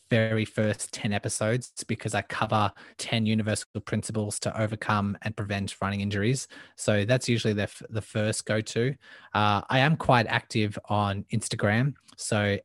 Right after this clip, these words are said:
at Run Smarter Series is my handle, and I post a whole bunch of evidence, exercises, blogs, and, um, podcast episodes, those sort of things. Um,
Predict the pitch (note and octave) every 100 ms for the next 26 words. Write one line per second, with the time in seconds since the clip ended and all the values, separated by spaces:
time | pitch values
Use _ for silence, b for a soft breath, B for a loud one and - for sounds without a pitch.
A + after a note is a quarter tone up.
0 | _ A2+ G#2+ - A2+ G#2+ G#2+ - G#2 G#2
1 | G2+ - A2+ A2 G#2+ G#2 G2 F#2+ F#2 G2
2 | G#2 A2 G2+ F#2 - F#2+ - G#2 F#2+ F#2
3 | G#2 - G2 F#2+ F#2+ - F#2 - - F#2
4 | F#2 F2+ F2+ F2 - _ - F#2 F2+ E2+
5 | - G2 F2+ F#2 B B - E2+ F2 G2+
6 | G2 F#2 - F#2 - F#2+ F2+ F#2 F2 -
7 | F2+ - F2+ F#2 G2+ - B B B F#2+
8 | F#2 F2+ F#2+